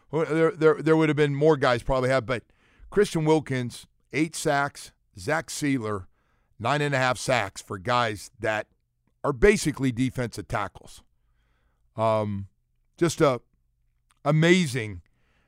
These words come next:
numbers on, on, on what they've done. They've re-signed Zach, obviously, and,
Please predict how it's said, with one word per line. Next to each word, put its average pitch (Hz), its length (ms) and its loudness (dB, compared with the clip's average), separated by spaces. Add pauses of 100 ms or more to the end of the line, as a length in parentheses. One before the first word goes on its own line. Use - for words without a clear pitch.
numbers 143 540 4
on, 117 300 -4 (100)
on, 120 240 -4 (160)
on 113 200 -4
what 127 200 0 (100)
they've 113 240 -4
done. 127 260 0
They've 104 160 -4
re-signed 120 480 -4
Zach, 113 320 -2
obviously, 98 680 -6
and, 90 240 -10